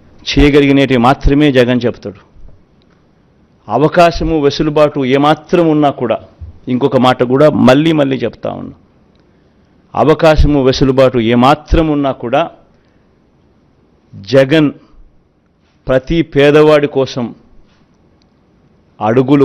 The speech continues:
ఖచ్చితంగా వేస్తాడు అని మాత్రం ఈ సందర్భంగా ఖచ్చితంగా తెలియజేస్తా ఉన్నా. పేదవాడికి మంచి చేసే విషయంలో జగన్కున్న ప్రేమ చంద్రబాబు కాదు కదా,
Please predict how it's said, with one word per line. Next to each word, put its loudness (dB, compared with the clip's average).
ఖచ్చితంగా 0
వేస్తాడు 2
అని -2
మాత్రం -4
ఈ -2
సందర్భంగా -2
ఖచ్చితంగా -6
తెలియజేస్తా -12
ఉన్నా. -12
పేదవాడికి 2
మంచి 0
చేసే 0
విషయంలో 2
జగన్కున్న 0
ప్రేమ 2
చంద్రబాబు 2
కాదు 2
కదా, 0